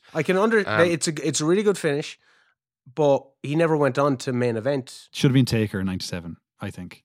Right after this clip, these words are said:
Speaker 3: I think
Speaker 2: Good point.
Speaker 3: I think,
Speaker 1: Hmm.
Speaker 3: yeah, Taker wins in ninety-seven.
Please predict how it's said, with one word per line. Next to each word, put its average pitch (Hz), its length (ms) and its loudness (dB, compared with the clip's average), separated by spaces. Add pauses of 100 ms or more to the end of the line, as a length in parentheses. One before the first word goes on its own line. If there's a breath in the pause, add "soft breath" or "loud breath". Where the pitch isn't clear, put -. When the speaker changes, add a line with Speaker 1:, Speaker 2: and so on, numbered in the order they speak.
(1040)
Speaker 3:
I 113 40 -6
think 120 120 2
Speaker 2:
Good 202 200 2
point. 202 440 -2
Speaker 3:
I 113 120 -4
think, 151 180 0
Speaker 1:
Hmm. 240 260 -4
Speaker 3:
yeah, 104 220 -4
Taker 127 320 -2
wins 120 220 4
in 110 80 2
ninety-seven. 98 720 -4